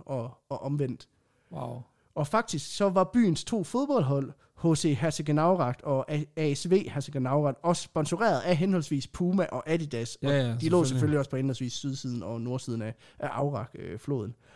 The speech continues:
Speaker 2: Ja.
Speaker 1: Og det er derfor, at byen i tiden efter anden verdenskrig fik tilnavnet byen med de bårede nakker, fordi at du simpelthen som borger var nødt til at gå og kigge på,
Speaker 2: Hvad havde du af sko?
Speaker 1: hvad har ham over for dig på af sko, for at finde ud af, om I er venner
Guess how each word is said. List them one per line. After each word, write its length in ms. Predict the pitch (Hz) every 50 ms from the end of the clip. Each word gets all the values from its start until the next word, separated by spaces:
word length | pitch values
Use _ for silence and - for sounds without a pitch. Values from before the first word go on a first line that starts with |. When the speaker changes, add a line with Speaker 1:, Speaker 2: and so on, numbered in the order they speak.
| - -
Speaker 2:
Ja. 120 | 127 127 117 - _ _ _
Speaker 1:
Og 80 | -
det 80 | 147 196
er 40 | 202
derfor, 380 | - 254 233 196 156 - 185
at 160 | 170 160 156 -
byen 400 | - - 247 214 160 131 123 - -
i 40 | 160
tiden 280 | - - 226 196 165
efter 220 | 156 160 - - 147
anden 140 | 151 165
verdenskrig 420 | 170 160 160 165 160 - - 156 143
fik 220 | - - 196 -
tilnavnet 540 | - - 185 170 170 175 156 139 131 131 123
byen 340 | - - 190 190 160 131 120
med 140 | 123 123 123
de 100 | 131 127
bårede 460 | - - 143 143 147 151 156 160 156
nakker, 360 | 143 143 143 156 151 139 120 117 - - - - _ _ -
fordi 300 | - 151 156 196 196 139
at 180 | 151 - - -
du 40 |
simpelthen 380 | 143 - 202 170 165 175 165 -
som 200 | - - 151 147
borger 300 | - - 156 160 175 180
var 120 | 151 147
nødt 260 | 143 170 190 190 160 -
til 120 | - 170
at 120 | 151 143
gå 100 | 147 180
og 100 | 170 143
kigge 220 | - - 190 175 -
på, 260 | - 160 151 147 - _ _ -
Speaker 2:
Hvad 140 | 139 143 135
havde 160 | 139 139 131
du 120 | 131 127
af 60 | 113
sko? 340 | - - 151 139 120 - - -
Speaker 1:
hvad 120 | 156 170 170
har 220 | 151 175 180 156
ham 280 | 139 123 165 165 175 190 -
over 220 | 190 175 160 127
for 180 | - - 147 143
dig 140 | 143 127 127 - -
på 140 | - 165 -
af 140 | - 139
sko, 380 | - - - 175 165 - - - _ _ _
for 100 | - 160
at 60 | 143
finde 180 | - 160 160 175
ud 100 | 170 160
af, 120 | 147 135 - -
om 140 | 139 131
I 80 | 139 139
er 40 | 143
venner 360 | 135 147 147 139 139 - 202